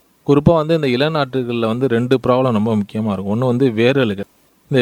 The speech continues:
வேரழுகல் எதனால ஏற்படுதுன்னு பார்த்தீங்கன்னா, நீர் அதிகம் தேங்குனதுன்னு வச்சுங்களேன், அல்லது நல்ல வடிகால் வசதி இல்லாத இருந்ததுன்னு பார்த்தீங்கன்னா இந்த நோய் வந்துருங்க. So, அதுக்கு என்ன பண்ணணும்னா, நல்ல வடிகால் வசதி கொண்ட மேட்டுப்பாதையில நம்ம வந்து விதைகளை விதைக்கணும். குறிப்பா வந்து இந்த பப்பாளி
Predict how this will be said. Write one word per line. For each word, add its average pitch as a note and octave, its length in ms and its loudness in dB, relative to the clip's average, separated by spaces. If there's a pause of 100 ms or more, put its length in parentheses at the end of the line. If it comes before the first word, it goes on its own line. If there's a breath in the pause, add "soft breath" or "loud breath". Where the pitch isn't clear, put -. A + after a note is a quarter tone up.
(100)
வேரழுகல் F3 520 4
எதனால D3 320 2
ஏற்படுதுன்னு B2+ 440 0
பார்த்தீங்கன்னா, A2 440 -2 (600)
நீர் F#3 320 4
அதிகம் C#3+ 360 0
தேங்குனதுன்னு B2 360 0
வச்சுங்களேன், G2+ 420 -4 (300)
அல்லது C3 300 2 (440)
நல்ல D#3+ 300 4
வடிகால் D3+ 400 2
வசதி C3 320 0
இல்லாத C3 260 2 (200)
இருந்ததுன்னு A#2 360 2
பார்த்தீங்கன்னா G#2+ 420 2
இந்த A2 220 -2
நோய் A#2 180 4 (100)
வந்துருங்க. G#2+ 340 0 (100)
So, B2 120 -2
அதுக்கு A2 200 -2
என்ன E3+ 180 2
பண்ணணும்னா, C3 460 0 (320)
நல்ல E3 320 2
வடிகால் D#3+ 420 2
வசதி C3 320 0
கொண்ட C3 180 0 (100)
மேட்டுப்பாதையில B2 640 -2
நம்ம A2 200 2
வந்து A#2 240 0
விதைகளை A#2 380 0 (160)
விதைக்கணும். G#2 440 -2
குறிப்பா A#2 380 0
வந்து A#2+ 260 -2
இந்த G#2+ 140 0 (340)
பப்பாளி A#2 380 0